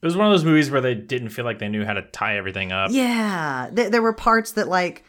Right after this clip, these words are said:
Speaker 2: it felt like it was gonna end, and then it kept going, and then it felt like it was gonna end, and then somebody would say something, and then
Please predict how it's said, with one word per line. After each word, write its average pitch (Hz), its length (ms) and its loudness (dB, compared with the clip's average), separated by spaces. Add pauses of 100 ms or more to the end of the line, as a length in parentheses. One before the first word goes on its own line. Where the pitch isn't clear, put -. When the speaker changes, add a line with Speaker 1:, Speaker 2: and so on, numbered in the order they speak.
(260)
Speaker 2:
it - 80 -12
felt 143 200 -2
like 151 120 -4
it 175 60 -4
was 165 80 -10
gonna 190 240 -4
end, 175 520 0
and 135 100 -4
then 143 100 0
it 151 80 -10
kept - 280 -10
going, 175 520 0
and 127 80 -6
then 151 80 -6
it 151 60 -14
felt 170 140 -2
like 180 120 -4
it 185 60 -2
was 175 100 -8
gonna 190 260 -4
end, 185 400 0
and 139 100 -4
then 151 120 -4
somebody 180 260 -4
would 190 160 -6
say 208 280 0
something, 156 560 -2
and 135 80 -6
then 151 80 -4